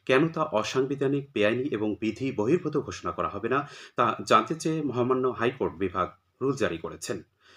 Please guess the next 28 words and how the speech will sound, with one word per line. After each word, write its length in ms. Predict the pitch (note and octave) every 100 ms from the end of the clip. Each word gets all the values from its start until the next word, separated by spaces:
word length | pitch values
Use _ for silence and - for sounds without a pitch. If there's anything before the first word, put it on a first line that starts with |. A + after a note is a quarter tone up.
| -
বাংলাদেশ 360 | C3 C3 D#3+ F3
পরিবেশ 340 | - D#3 D#3+ D#3
আইনবিদ 260 | C3 B2+ C#3
সমিতি 400 | - C3 C3+ D3+ D3
বেলা 260 | A2+ A2
কর্তৃক 380 | A2 A2 - A2 -
দায়েরকৃত 440 | F#2 F#2+ A#2 A#2+ D3
একটি 220 | C#3 C3+
জনস্বার্থমূলক 800 | A2+ G#2+ G#2+ - C#3 - D#3+ D#3 D#3
মামলার 360 | A#2 G2 G#2 G#2
প্রাথমিক 340 | A2 - D3+ D#3
শুনানি 300 | G#2+ F2 E2
শেষে 300 | G#2+ - A3 - - - -
গতকাল 280 | C3 D#3 D#3
বিচারপতি 500 | D3+ D#3+ D3+ D3 D#3
ফারা 240 | D3+ A#2
মাহবুব 380 | G#2+ G#2 - E3 E3
এবং 280 | G2+ G#2+
বিচারপতি 440 | G2+ - C#3 C#3 C3
দেবাশিস 460 | G2 G2 G#2 - D3 -
রায় 120 | A2+
চৌধুরীর 460 | G2 G#2+ F2+ F2+ -
সমন্বয়ে 440 | A2 F#2+ E2+ E2+
গঠিত 260 | F2+ A#2+ A#2+ F3+ - - -
হাইকোর্ট 380 | - C3+ C#3 E3 D3
বিভাগের 380 | A#2 A#2 A#2
ডিভিশন 380 | G2+ A#2+ D3 C#3 B2+
বেঞ্চ 300 | F2+ D#2+